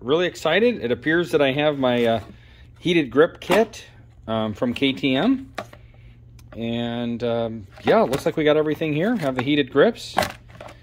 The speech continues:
Have this little, uh, I don't know what you'd call it, relay device. Um, looks like it plugs in. Um, my only complaint is it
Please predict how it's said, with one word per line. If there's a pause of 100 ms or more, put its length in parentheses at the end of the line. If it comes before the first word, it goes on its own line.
(120)
Have
this
little,
uh,
I
don't
know
what
you'd
call
it,
relay
device.
Um,
looks
like
it
plugs
in. (1000)
Um, (1000)
my
only
complaint
is
it